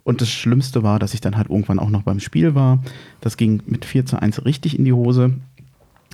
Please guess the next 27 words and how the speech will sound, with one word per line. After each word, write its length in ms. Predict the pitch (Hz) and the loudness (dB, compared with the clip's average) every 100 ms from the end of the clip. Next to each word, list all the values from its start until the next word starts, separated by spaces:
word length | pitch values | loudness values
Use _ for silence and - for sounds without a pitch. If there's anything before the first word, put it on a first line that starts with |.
| - | -4
Bark 280 | 95 117 131 | 0 0 -2
mit 120 | - | -4
einer 100 | - | -4
extrem 320 | 131 - 113 | -6 0 0
schlechten 380 | - 107 - 101 | 2 -2 0 0
Leistung. 600 | 95 95 - - 95 95 - - - - _ _ - | 2 0 -2 -2 -2 -2 -6 -20 -20 -20 _ _ -2
Äh, 320 | 98 95 95 - | 0 0 -2 -6
Julian 360 | - 117 110 98 | 0 4 4 4
Albrecht 360 | 110 117 113 | 2 2 0
hat 80 | - | -4
sich 160 | - - | -6 -8
verletzt, 560 | - 95 151 131 - | -4 0 0 -2 -8
wird 160 | 120 - | -6 -4
für 100 | - | 0
mehrere 400 | 101 98 95 95 | 2 2 2 0
Wochen 240 | 98 - 92 | -2 -2 -4
fehlen. 480 | - 110 120 123 131 - - - | 0 0 2 0 -2 -20 -20 -14
Und 240 | - 107 107 | -2 0 0
was 120 | - | -2
mir 60 | 104 | 0
besonders 440 | 101 98 113 110 | 2 2 2 2
negativ 440 | 90 107 - 107 - | 2 0 0 -2 -2
aufgefallen 720 | 92 - - - 95 98 98 | -6 -6 -4 0 2 2 2
war, 180 | 95 95 | 0 -2
Köpke 400 | - - 98 101 | -4 -4 -2 0
war 120 | 95 | 0
ja, 280 | 95 95 | 0 0